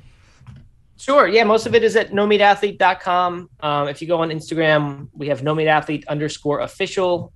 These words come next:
and I have a personal account there. It's Real Matt Frazier. Um,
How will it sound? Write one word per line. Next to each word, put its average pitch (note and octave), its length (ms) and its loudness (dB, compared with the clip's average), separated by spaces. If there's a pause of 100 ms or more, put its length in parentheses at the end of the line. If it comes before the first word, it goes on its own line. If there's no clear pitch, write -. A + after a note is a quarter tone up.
and B2 320 -10
I C3 160 0
have C3 100 -2
a B2+ 60 -4
personal C#3 400 -6
account C3+ 240 -6
there. C3 140 2
It's A#2+ 180 -8
Real C3 240 0
Matt B2 220 -4
Frazier. B2+ 520 -6 (400)
Um, A#2 560 -2